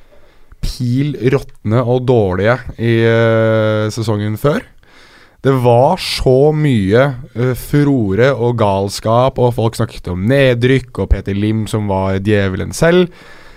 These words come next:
Eh, men det endte da med at de nå ligger an til Champions League-plass. De var lenge, i hvert fall diskutert i tittelkampen. Eh, så de får min nominasjon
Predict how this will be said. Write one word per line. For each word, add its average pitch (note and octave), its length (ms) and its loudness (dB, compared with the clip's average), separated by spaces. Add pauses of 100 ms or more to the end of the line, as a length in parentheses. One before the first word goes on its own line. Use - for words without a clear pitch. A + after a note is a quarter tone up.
(360)
Eh, C3 460 4
men E3 180 0
det F3+ 140 2
endte B2+ 520 0
da B2 260 4
med C3+ 200 0
at C3+ 180 0 (120)
de C3 160 0
nå A2+ 380 2 (220)
ligger A2+ 340 0
an A2 260 -2
til A2 520 0
Champions G#2 340 -4
League-plass. B2+ 320 2
De A2+ 120 0
var G2+ 260 2
lenge, A2 500 0
i C#3 320 2
hvert B2 120 0
fall A#2+ 120 -2
diskutert A2 560 -2
i A2+ 40 -6
tittelkampen. C3 600 0 (680)
Eh, C3+ 580 4
så D3+ 200 -4
de F3+ 280 2
får D3 160 -4
min A2 140 0
nominasjon A2 680 -2